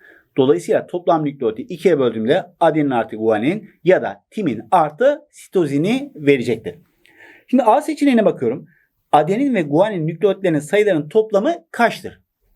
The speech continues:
D N A molekülüne baktığımda iki, dört, altı, sekiz, on, on iki, on dört, on altı tane nükleotit görmekteyim. Toplam nükleotidim on altı. Ne demiştim?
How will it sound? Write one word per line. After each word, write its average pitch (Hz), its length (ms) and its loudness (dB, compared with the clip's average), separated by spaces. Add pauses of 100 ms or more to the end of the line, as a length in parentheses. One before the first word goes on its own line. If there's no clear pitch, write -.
(140)
D 131 120 2
N 175 60 2
A 226 40 -2
molekülüne 247 380 -2
baktığımda 220 600 0 (420)
iki, 147 420 0 (380)
dört, 117 360 2 (360)
altı, 113 580 -2 (140)
sekiz, 120 640 -4 (160)
on, 117 480 0 (200)
on 117 140 0
iki, 113 440 -2 (140)
on 143 280 2
dört, 117 260 -2 (240)
on 262 180 2
altı 226 360 -4
tane 233 380 0
nükleotit 240 520 -2
görmekteyim. 139 640 0 (440)
Toplam 170 400 2
nükleotidim 220 580 -2 (100)
on 208 160 2
altı. - 420 -2 (300)
Ne 214 180 2
demiştim? 214 540 -2